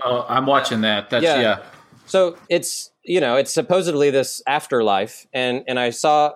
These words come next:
Speaker 2: or I heard a radio interview with the creator, um, and he said, "It's really important for me to get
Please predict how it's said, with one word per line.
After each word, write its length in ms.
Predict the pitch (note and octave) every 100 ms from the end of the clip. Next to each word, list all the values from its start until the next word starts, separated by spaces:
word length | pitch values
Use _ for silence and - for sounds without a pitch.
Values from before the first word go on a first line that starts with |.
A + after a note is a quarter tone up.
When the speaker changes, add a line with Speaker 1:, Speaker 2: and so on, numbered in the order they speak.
| -
Speaker 2:
or 140 | B2+
I 40 | B2
heard 220 | D3 C3+
a 100 | A#2+
radio 240 | C3+ C#3
interview 280 | A#2+ A2+ A#2
with 140 | A2+ -
the 120 | G#2+
creator, 540 | - B2 A#2+ A2+ A#2+ -
um, 340 | A2+ G#2+ G2 - _ _ _ _ - D3+
and 100 | D3
he 60 |
said, 340 | C3+ C#3 A#2+ - _ _ -
"It's 140 | B2+
really 120 | F#3
important 460 | F#3 D#3+ G3 F#3+ D3+
for 80 | C#3+
me 140 | C#3+
to 100 | C#3
get 320 | A2+ B2+ B2